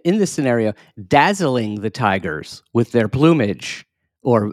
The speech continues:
v-, you know, voguing, putting on a show and <laughs> dazzling the tigers and hypnotizing them doesn't,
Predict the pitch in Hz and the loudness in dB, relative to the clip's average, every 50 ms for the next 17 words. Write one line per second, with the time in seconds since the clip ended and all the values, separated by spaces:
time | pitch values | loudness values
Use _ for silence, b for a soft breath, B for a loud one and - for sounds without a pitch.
0 | - - 143 - 127 135 - - 147 135 113 104 101 98 107 104 90 107 120 139 | -4 -4 -4 -4 -4 -4 -2 0 2 2 2 0 -2 -4 -8 -12 -4 0 2 4
1 | 139 147 143 131 117 107 104 101 98 95 151 151 147 123 127 123 113 104 - - | 4 2 2 -2 -4 -6 -6 -8 -6 -4 -2 -2 0 0 0 0 -2 -2 -2 -2
2 | 151 131 120 107 98 98 107 - b b b b b b b - - 131 123 123 | 0 0 0 0 -4 -6 -8 -12 b b b b b b b -14 -8 -6 -4 -2
3 | 127 123 113 127 139 135 151 143 151 160 156 147 139 131 - - 170 143 160 147 | -2 -2 -2 -2 0 2 4 4 4 2 0 -2 -4 -6 -4 -4 -2 -2 -2 -2
4 | - - 156 147 147 131 135 123 123 131 123 127 - 95 107 - - 113 113 113 | 0 0 2 2 2 0 -2 -4 -4 -6 -6 -8 -8 -8 -10 -8 -8 -6 -4 -2
5 | 113 107 B B B B 175 B - 170 180 180 185 185 156 | -2 -4 B B B B -16 B 2 4 4 4 2 0 -4